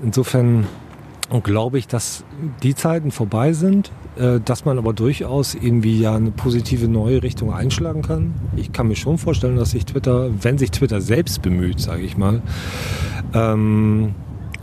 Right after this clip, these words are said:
auch gegen solche Accounts vorzugehen, die eben Twitter in den Dreck ziehen. So. Ähm, dann kann es durchaus eine Plattform sein, die noch ein paar Jährchen überlebt. Ich glaub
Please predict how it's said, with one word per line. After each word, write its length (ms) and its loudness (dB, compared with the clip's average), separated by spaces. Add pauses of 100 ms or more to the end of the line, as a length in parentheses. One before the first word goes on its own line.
(460)
auch 260 0
gegen 220 4
solche 240 0
Accounts 340 2
vorzugehen, 640 2
die 340 -2
eben 180 2
Twitter 300 0
in 80 2
den 120 4
Dreck 260 -2
ziehen. 360 -2 (800)
So. 80 2
Ähm, 360 4
dann 220 2 (360)
kann 180 2
es 180 0
durchaus 360 2
eine 80 2
Plattform 460 2
sein, 160 6
die 100 4
noch 120 4
ein 60 2
paar 140 0
Jährchen 320 4
überlebt. 480 2 (960)
Ich 140 0
glaub 260 0